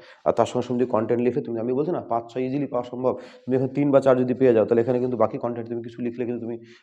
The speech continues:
ইজিলি নম্বর পাবে। যারা ভালো মার্কস তারাও কিন্তু তাই, তারাও কিন্তু একদম, আহ, এখানে তো ফুল মার্কস পাবে আর কি। এখানেও এগুলো, এরাও তারা একদম নয়, দশ পেতে পারো আর কি। তো আমি just প্রিভিয়াস ইয়ারের কোশ্চেনগুলো বলি, পয়েন্টগুলো আলোচনা করি।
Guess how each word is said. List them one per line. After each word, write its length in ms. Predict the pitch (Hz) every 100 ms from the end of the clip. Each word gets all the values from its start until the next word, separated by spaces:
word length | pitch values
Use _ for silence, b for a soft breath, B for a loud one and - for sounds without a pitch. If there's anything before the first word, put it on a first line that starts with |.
| -
ইজিলি 200 | 110 117
নম্বর 200 | 107 101
পাবে। 140 | 98
যারা 180 | 101 107
ভালো 200 | 120 123
মার্কস 200 | 127 127
তারাও 220 | 117 131
কিন্তু 200 | 131 117
তাই, 160 | 101 95
তারাও 240 | 113 131
কিন্তু 240 | 131 127 117
একদম, 320 | 117 123 120 B B B -
আহ, 260 | 107 104
এখানে 380 | 98 82 127 123
তো 100 | 123
ফুল 180 | 123 127
মার্কস 220 | 123 -
পাবে 240 | 127 131
আর 60 | 110
কি। 160 | 107 117
এখানেও 260 | 139 143
এগুলো, 220 | 123 135
এরাও 200 | - 135
তারা 300 | 131 120 120 B B _
একদম 320 | 120 120 123
নয়, 300 | 117 117 113
দশ 320 | 110 110 - -
পেতে 180 | 113 107
পারো 200 | 95 95
আর 80 | 85
কি। 180 | -
তো 360 | - - _ 110
আমি 100 | 110
just 280 | 120 135 -
প্রিভিয়াস 280 | 127 131 135
ইয়ারের 220 | 135 127
কোশ্চেনগুলো 460 | 127 - 120 123 113
বলি, 280 | 117 127 127 -
পয়েন্টগুলো 340 | 110 120 123
আলোচনা 240 | 110 107
করি। 280 | 107 120 120